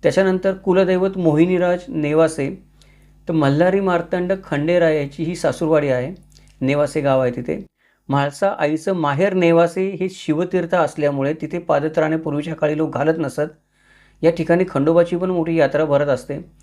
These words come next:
म्हाळसा देवी आदिशक्तीचं आपण हे स्थान अर्धनारी नटेश्वर म्हणून प्रसिद्ध आहे. महाराष्ट्रातील अनेक लोकांचं एक कुलदैवत आहे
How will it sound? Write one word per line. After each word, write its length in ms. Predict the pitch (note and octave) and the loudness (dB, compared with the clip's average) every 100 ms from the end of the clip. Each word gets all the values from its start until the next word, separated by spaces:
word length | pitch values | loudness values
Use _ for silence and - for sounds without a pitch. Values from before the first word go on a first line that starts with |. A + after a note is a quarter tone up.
| _ - - - | _ -20 -14 -2
म्हाळसा 360 | C#3 C#3 G3 | -2 0 2
देवी 220 | E3+ F3 F3 | 2 4 2
आदिशक्तीचं 800 | D3 D#3 D#3 E3+ - F3+ E3 F#3 | 2 2 0 -4 -4 -8 0 2
आपण 300 | D#3+ E3 E3 | 2 0 -2
हे 120 | E3 | -2
स्थान 320 | - E3 E3+ | -2 -2 -2
अर्धनारी 560 | F3 C#3 D#3 E3+ E3 E3 | -2 0 0 0 2 2
नटेश्वर 540 | D#3 D#3+ D#3+ E3+ E3+ | 0 0 -2 0 0
म्हणून 280 | D#3+ D#3+ E3 | 0 -2 -4
प्रसिद्ध 360 | D#3 - E3+ | -6 -4 0
आहे. 320 | D3+ C3 C#3+ G#3+ _ _ _ _ _ _ | 0 0 -4 -8 _ _ _ _ _ _
महाराष्ट्रातील 500 | C#3 D#3 F3 G3 F#3+ | 0 2 2 0 0
अनेक 320 | F#3+ D3+ G3 G3 | 2 2 0 0
लोकांचं 420 | F3+ F#3 F3 F#3 | 0 0 -2 -2
एक 140 | F3+ | -2
कुलदैवत 520 | E3+ F3 E3+ E3+ E3+ | 0 2 4 4 2
आहे 180 | E3 E3 | 0 -2